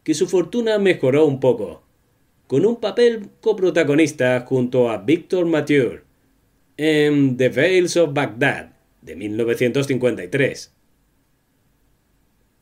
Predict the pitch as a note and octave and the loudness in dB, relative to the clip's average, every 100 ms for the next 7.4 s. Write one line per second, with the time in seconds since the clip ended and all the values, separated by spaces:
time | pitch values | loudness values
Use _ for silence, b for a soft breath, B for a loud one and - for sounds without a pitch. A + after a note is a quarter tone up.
0 | _ _ _ _ _ F3 E3 - F3+ E3+ | _ _ _ _ _ -16 -12 -2 -2 2
1 | E3 E3 C#3+ C#3+ C3 - F3+ G#3 G#3 A#3 | 2 2 2 2 0 -4 -4 -4 -4 -4
2 | A#3 A3 F#3+ F3+ C3+ D#3+ D#3 D3 C#3 C3 | 0 -2 0 -2 0 -2 2 2 4 2
3 | B2 C3 G#2+ G2 E2+ _ _ _ _ _ | 2 0 -2 -8 -12 _ _ _ _ _
4 | _ _ _ _ _ - G2 C3 C3+ B2+ | _ _ _ _ _ -20 -6 -2 0 0
5 | B2 D3 C3 B2 A#2+ - _ _ _ - | 2 0 2 0 0 -6 _ _ _ -6
6 | C3+ C#3+ D3 C#3 G3+ G#3+ F#3+ C3+ - D3+ | -2 2 2 2 0 0 0 -2 0 0
7 | F#2 D#2+ D#2+ B2 | 0 -8 -10 -14